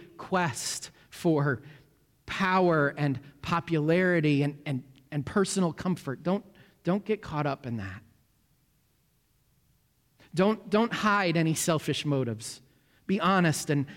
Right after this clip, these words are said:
and authentic and yourself. Don't worry about what others think or say or do. Stand for what I'm teaching you." And it's gonna be hard. There are people who aren't gonna like it,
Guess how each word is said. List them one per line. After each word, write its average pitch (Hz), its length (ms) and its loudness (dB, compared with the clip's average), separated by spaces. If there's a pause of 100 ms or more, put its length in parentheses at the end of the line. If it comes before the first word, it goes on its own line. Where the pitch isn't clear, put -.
and 160 140 2
authentic 170 680 0 (240)
and 143 200 0 (180)
yourself. 147 560 0
Don't 202 240 2
worry 202 300 4
about 160 240 0
what 160 160 2
others 175 400 2
think 180 360 0
or 151 140 0
say 151 560 0 (220)
or 139 240 0 (200)
do. 147 300 4
Stand 190 640 2
for 165 160 -4
what 151 140 2
I'm 135 120 0
teaching 165 440 -2
you." 110 320 -2 (640)
And 160 100 2
it's 202 120 0
gonna 262 180 2
be 190 100 4
hard. 147 520 -2 (1600)
There 180 120 2
are 214 40 2
people 220 280 2
who 180 80 6
aren't 185 160 2
gonna 151 160 0
like 170 320 -2
it, 120 120 -6